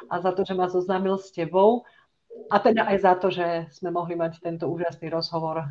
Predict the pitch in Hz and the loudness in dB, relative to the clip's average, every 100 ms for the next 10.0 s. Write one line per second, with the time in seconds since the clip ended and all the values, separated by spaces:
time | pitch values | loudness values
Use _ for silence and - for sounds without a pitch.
0 | - - 175 165 170 - 165 170 170 180 | -12 -6 2 2 2 -2 0 2 2 2
1 | 175 170 165 165 160 165 160 170 165 185 | 0 0 0 0 0 -2 -4 -4 -2 4
2 | 226 214 180 180 175 170 165 147 170 180 | 6 6 2 -4 -4 -4 -6 -6 -4 -4
3 | 170 165 165 160 - 165 165 165 - 220 | -2 0 2 0 -2 -4 -4 -4 2 2
4 | 220 185 185 175 170 165 165 175 170 165 | 2 0 0 -2 -8 -10 -8 -6 -4 -6
5 | 165 - 165 160 160 160 156 160 180 175 | -8 -10 -6 -6 -6 -6 -4 2 4 4
6 | 165 165 165 165 165 160 151 151 160 160 | -2 -4 -8 -2 -2 -2 -4 -4 -6 -8
7 | 156 156 156 156 151 139 151 156 151 - | -10 -4 -4 -4 -10 -8 -6 -6 -10 -12
8 | 156 147 143 147 151 151 - 147 147 147 | -12 -10 -10 -8 -6 -4 -2 -2 -2 -6
9 | 151 - 151 147 - 190 190 185 175 | -10 -12 -12 -18 -2 2 4 4 2